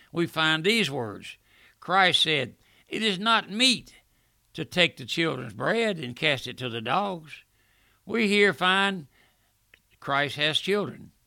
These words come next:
In First John three two, we find these words, "Beloved, now are we the sons of God, are children of God,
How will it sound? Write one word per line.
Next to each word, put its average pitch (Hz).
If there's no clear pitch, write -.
In 175
First 202
John 175
three 180
two, 220
we 185
find 147
these 180
words, -
"Beloved, 202
now 196
are 151
we 156
the 131
sons 143
of 117
God, 156
are 147
children 139
of 117
God, 113